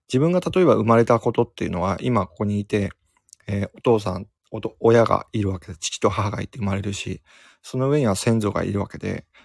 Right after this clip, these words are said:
これってなんか普段生活してると、なんかいろんなことを、おー、なんかうまくいったとしても、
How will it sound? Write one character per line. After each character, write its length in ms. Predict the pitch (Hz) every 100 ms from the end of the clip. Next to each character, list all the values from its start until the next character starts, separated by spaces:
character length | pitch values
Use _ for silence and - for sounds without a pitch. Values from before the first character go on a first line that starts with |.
| _
こ 120 | -
れ 60 | 175
っ 20 |
て 120 | 180
な 80 | 175
ん 60 | 160
か 120 | 104
普 100 | 165
段 160 | 160
生 160 | 113 107
活 220 | 104 101
し 60 | -
て 60 |
る 100 | 113
と、 320 | 101 104 98 95 _ _ _ _
な 100 | 160
ん 40 | 160
か 180 | 107
い 100 | 104
ろ 100 | 123
ん 40 | 151
な 100 | 165
こ 160 | 170
と 120 | 165 131
を、 180 | - -
お 240 | - 110 107
ー、 20 |
な 100 | 123
ん 40 |
か 120 | 113 110
う 60 | -
ま 160 | 135
く 80 | 117
い 40 |
っ 20 | 101
た 100 | 104
と 100 | 98
し 60 |
て 80 | -
も、 280 | 104 101